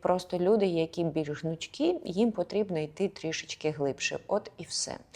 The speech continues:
І тому, якщо у вас є така особливість, і ви гнучка людина, яка вже дійшла до того, що там є шпагати і прогини, тоді це відео буде для вас. І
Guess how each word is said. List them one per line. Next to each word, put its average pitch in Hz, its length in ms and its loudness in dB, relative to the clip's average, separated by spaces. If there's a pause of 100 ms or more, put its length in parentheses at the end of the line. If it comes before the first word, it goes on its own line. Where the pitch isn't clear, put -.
(220)
І 220 80 2
тому, 311 300 4
якщо 254 340 2
у 254 40 4
вас 208 240 0
є 147 140 0
така 139 280 -6
особливість, 208 680 -2
і 180 80 -8
ви 160 140 0
гнучка 180 640 -2
людина, 139 480 -6 (280)
яка 165 280 2
вже 160 380 0
дійшла 202 540 0
до 139 140 -4
того, 143 300 -2
що - 140 -4
там 156 220 -4
є 143 160 -2
шпагати - 500 -6
і - 60 -2
прогини, 262 540 0 (460)
тоді 214 320 2
це 233 260 2
відео 185 360 2
буде 165 400 -2
для 151 160 0
вас. - 400 -10 (1120)
І 349 160 4